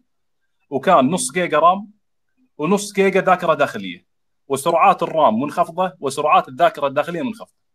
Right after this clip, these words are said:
وما كان في فلاش احتياطا بعد ولا كاميرا أمامية. فكانت ذاك الوقت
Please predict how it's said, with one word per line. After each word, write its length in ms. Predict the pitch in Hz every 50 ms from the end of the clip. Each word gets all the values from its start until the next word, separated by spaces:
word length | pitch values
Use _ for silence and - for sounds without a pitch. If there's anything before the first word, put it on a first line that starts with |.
| _ _ _
وما 200 | 143 147 190 190
كان 200 | 190 196 180 170
في 100 | 175 170
فلاش 300 | 156 156 139 110 - -
احتياطا 440 | - - 123 117 101 - 92 92 92
بعد 160 | 95 101 - -
ولا 200 | 151 180 170 160
كاميرا 320 | - 175 165 156 147 117
أمامية. 480 | 123 117 107 98 92 87 85 _ _ _ _ _ _ _ _ _ _ _ _ _ _ _ _ _ _ _
فكانت 480 | 151 143 143 208 208 202 202 196 196 196 196 _ _ _ _ _ 139
ذاك 280 | 131 175 196 185 185
الوقت 400 | 190 160 143 160 175 165 - _